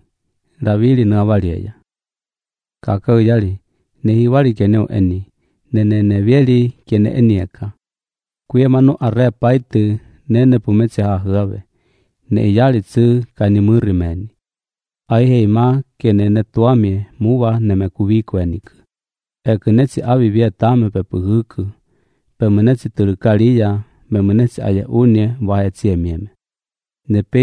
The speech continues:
ye huwa akie ne mukaniku yo ye meku, ne mene avietaniku a anate tua. Eku kaka yali,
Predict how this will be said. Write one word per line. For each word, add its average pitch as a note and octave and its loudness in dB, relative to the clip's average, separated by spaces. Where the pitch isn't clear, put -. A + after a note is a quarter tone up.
ye C3+ 2
huwa A#2 0
akie A#2 -2
ne G#2 2
mukaniku G#2+ 0
yo A2 -2
ye G2+ 0
meku, F#2+ -4
ne A2 0
mene G#2+ 4
avietaniku A#2+ 0
a A2 -2
anate G#2+ 0
tua. F2+ -6
Eku A2 -4
kaka A#2 0
yali, A2+ 0